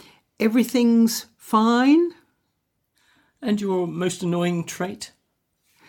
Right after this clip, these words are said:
Speaker 1: Well, that depends who you ask. <laughs> I'm sure most people would say I'm too loud. I'm quite direct. That can be annoying.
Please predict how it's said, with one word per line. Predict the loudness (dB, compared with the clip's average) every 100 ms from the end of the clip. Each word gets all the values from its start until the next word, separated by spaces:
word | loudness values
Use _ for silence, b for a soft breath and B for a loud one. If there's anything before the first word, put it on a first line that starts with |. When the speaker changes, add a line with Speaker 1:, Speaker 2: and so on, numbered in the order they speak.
| b 0
Speaker 1:
Well, | 0 0 -4 -2
that | -2
depends | -2 -4 -2
who | 0
you | 0 2 0
ask. | -2 -4 -12 -18 -10
<laughs> | -4
I'm | -4
sure | -2 0
most | 2 0 -2
people | -4 -2 -2
would | -4
say | -4 -4
I'm | -2 -4 -6 -6
too | -2 0
loud. | 2 0 0 -4 -4 B B B B -8
I'm | -6
quite | -4 -4 -4
direct. | -2 0 0 -2 -10 -20 b b -8
That | -2
can | 0
be | 2
annoying. | 0 -2 -2 -6 -8